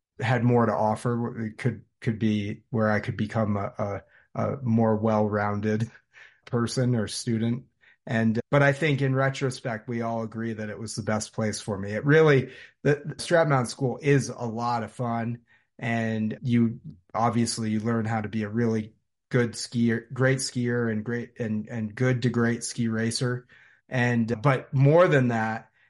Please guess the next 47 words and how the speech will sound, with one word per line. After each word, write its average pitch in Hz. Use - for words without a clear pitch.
it -
teaches 139
you 120
a -
lot 120
of 101
discipline 110
and, 107
and 110
a 107
lot 110
of, 101
like, 101
I, 110
I 117
learned 135
how 117
to 107
sort 117
of 104
really 127
balance 120
my 101
time 104
well. 85
And 107
because 113
I 104
was 104
on 123
the 117
hill 120
so 110
often, 104
um, 104
training 113
and 107
then 117
in 117
the 110
gym 113
for 113
Dryland 113
and 107
all 113
sorts 113
of 107